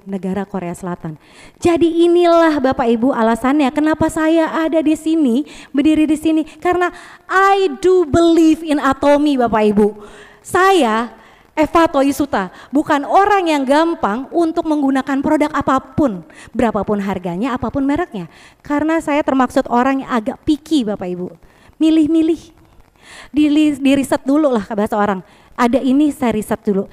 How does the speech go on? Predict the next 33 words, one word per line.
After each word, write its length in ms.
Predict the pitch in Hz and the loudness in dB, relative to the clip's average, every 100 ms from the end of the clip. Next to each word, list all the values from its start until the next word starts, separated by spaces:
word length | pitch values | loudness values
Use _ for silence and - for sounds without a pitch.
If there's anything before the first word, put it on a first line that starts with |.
| - | -12
Ini 160 | - 320 | -4 0
dari 240 | 269 277 | 2 2
mana? 480 | 262 285 285 262 254 - | 0 0 0 -2 -6 -8
Apa? 480 | 269 - 220 226 220 | -8 -4 -4 -4 -4
Gimana? 480 | 233 240 277 247 | -4 -2 -2 -4
Kenapa? 400 | 247 247 262 233 - - | -4 -4 -2 -4 -8 -6
Kenapa? 560 | 359 370 370 370 165 - _ _ _ _ | -2 0 0 0 -4 -8 _ _ _ _
Karena 320 | - 311 349 | 0 2 2
ini 160 | 370 | 0
produk 240 | 349 294 294 311 | 2 0 0 -2
yang 80 | |
kita 240 | 277 302 294 | -2 -2 -2
konsumsi 560 | 302 294 285 294 285 | 0 0 0 -2 0
masuk 380 | 302 285 294 294 | 0 0 0 -2
ke 20 | |
dalam 240 | 247 226 226 | 0 0 0
tubuh 240 | 240 220 | 0 0
kita 320 | - 254 254 | -2 -4 -2
Bapak 240 | 208 190 175 | -2 -2 -4
Ibu. 160 | 170 190 - - | -4 -8 -12 -4
Jadi 160 | 262 | -2
kita 240 | 262 277 302 | -2 -2 -2
harus 560 | 262 294 311 339 330 - | 0 0 2 2 0 -10
ta-, 400 | - 262 254 262 | -6 -2 -2 -4
cari 320 | - 262 269 | -2 0 0
tahu 320 | 269 269 254 262 | -2 -2 0 0
dulu 320 | 262 285 226 - _ | 2 0 0 -6 _
dengan 320 | - 214 214 208 | -8 -4 -2 -2
pasti. 400 | 226 208 - 160 - _ _ - - - - | -4 -4 -8 -14 -14 _ _ -20 -20 -16 -2
Nah 80 | |
itu 160 | 311 381 | 0 2
baru 240 | 302 269 | 4 4
satu, 480 | 285 302 311 254 208 | 2 -4 -4 -4 -4